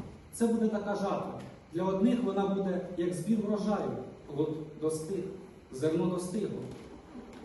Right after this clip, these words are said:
Так, було багато проблем в житті віруючої людини, але вона пройшла це все. Вод-, волога випарувалась, хоч і спека була, хоч і непросто було, вітри, було все в житті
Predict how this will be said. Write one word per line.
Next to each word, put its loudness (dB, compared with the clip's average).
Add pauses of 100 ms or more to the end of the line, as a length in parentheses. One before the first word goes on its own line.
(300)
Так, 4
було 4
багато 2
проблем 4
в 0
житті 0 (260)
віруючої 2
людини, 2 (420)
але 0
вона 0
пройшла 0
це -2
все. -6 (560)
Вод-, 0
волога 4
випарувалась, 0 (140)
хоч 2
і 4
спека 0
була, 0 (640)
хоч 2
і 6
непросто 2
було, 0
вітри, -2 (380)
було -4
все -8 (560)
в -8
житті -4